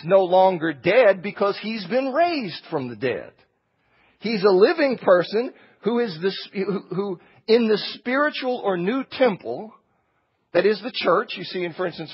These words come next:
First Corinthians chapter three, verse sixteen, he's a living person who in this spiritual new temple that is the church functions analogously to a cornerstone in a physical building.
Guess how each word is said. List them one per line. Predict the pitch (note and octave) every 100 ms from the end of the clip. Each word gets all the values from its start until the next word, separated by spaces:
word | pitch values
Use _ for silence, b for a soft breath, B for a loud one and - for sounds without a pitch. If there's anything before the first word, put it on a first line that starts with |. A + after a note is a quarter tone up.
| -
First | F3+ -
Corinthians | F3+ F3 E3+ E3 - -
chapter | E3+ - E3+
three, | E3+
verse | D#3+ E3 D#3
sixteen, | F3+ - - E3 D3+ D#3 b b b b b _
he's | G3 A3
a | G3
living | F3+ G3 D4 D#4 D4
person | - G3+ F#3 - D3 A#3 B3+ _ _ _ _ _ _ _ _
who | G3 G#3+
in | G#3+ A3+
this | G#3 G3 - -
spiritual | - B3+ C#4 C4 A#3 G#3+
new | G3+ C4
temple | - A#3 B3+ A3
that | A3 G#3+
is | F#3
the | D#3+ F3+
church | - B3 A3+ - b b b -
functions | C4 C#4+ - B3 A#3+ - F#3+
analogously | F3+ F#3 C4 C4+ F#3+ G#3 - G3 G3+ -
to | G3
a | F3+
cornerstone | - A#3 B3+ A#3 F#3+ - G3+ G3+ F#3+
in | F#3+
a | F3+ E3
physical | G#3+ E3+ D3 C#3
building. | C3 B2 G2+